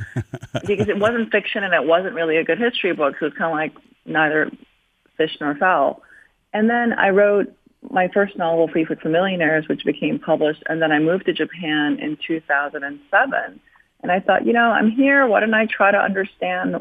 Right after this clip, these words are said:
Speaker 2: what happened? Because, I don't know, I just couldn't let this idea go of the Koreans in Japan and why they were so different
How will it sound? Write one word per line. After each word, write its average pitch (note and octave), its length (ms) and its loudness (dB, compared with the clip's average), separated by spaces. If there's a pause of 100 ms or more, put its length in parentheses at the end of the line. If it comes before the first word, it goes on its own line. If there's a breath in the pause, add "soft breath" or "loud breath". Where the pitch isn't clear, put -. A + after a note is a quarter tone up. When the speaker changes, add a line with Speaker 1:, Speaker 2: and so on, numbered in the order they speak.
Speaker 2:
what F3+ 140 2
happened? - 580 -4
Because, F#3 320 4 (240)
I G3+ 100 2
don't E4 120 4
know, C4+ 100 4
I E3+ 140 4
just G#3+ 160 0
couldn't G#3+ 300 2
let F3 140 -2
this - 120 -10
idea D#3 360 4
go D#3+ 420 2
of - 140 0
the D3 80 -2
Koreans C#3+ 380 -2
in C#3 100 -2
Japan - 340 -10
and C#3+ 100 -6
why D#3 180 4
they D#3+ 80 2
were D3+ 180 0
so D3+ 120 0
different - 480 -2